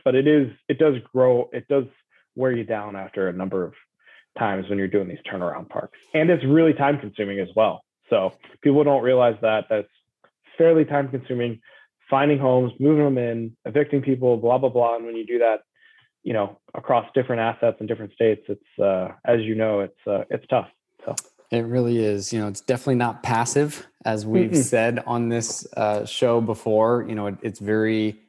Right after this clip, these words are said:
Speaker 2: hands-on. And, you know, I think some people may get into this business and say, "Hey, I'm gonna buy a mobile home park myself, and it's gonna be completely passive. I'm just gonna manage the manager, and that'll be it."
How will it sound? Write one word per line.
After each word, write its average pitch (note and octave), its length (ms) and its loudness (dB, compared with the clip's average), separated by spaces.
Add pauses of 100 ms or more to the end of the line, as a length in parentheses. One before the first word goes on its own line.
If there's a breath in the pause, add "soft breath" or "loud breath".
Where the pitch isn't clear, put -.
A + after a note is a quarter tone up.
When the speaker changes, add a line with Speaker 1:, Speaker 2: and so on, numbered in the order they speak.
Speaker 2:
hands-on. A2 680 -2
And, G2 380 -6
you A2 80 -12
know, G2 100 -10
I G2 100 -10
think G#2+ 460 -8 (580)
some D3 200 0
people C3+ 220 2
may B2+ 160 4
get A#2 200 2
into C3 200 2
this A#2+ 160 -2
business A#2+ 480 -2
and G#2 100 -8
say, G#2+ 160 -4
"Hey, A2+ 140 -2
I'm A#2 80 -4
gonna C3 120 -2
buy G#2+ 600 -2 (200)
a G#2 60 -10
mobile G2+ 220 -6
home G2 160 -10
park G2+ 240 -12
myself, C3+ 680 -2 (120)
and G2+ 140 -12
it's - 380 -18
gonna G2+ 160 -10
be F#2 180 -8
completely C3 420 -2
passive. A#2 500 -4
I'm G#2+ 160 -6
just A2 140 -10
gonna A2+ 140 -6
manage B2 400 -6
the A2+ 80 -6
manager, G#2 580 -2
and G2+ 100 -6
that'll G2 180 -6
be F2+ 200 -4
it." F2+ 260 -2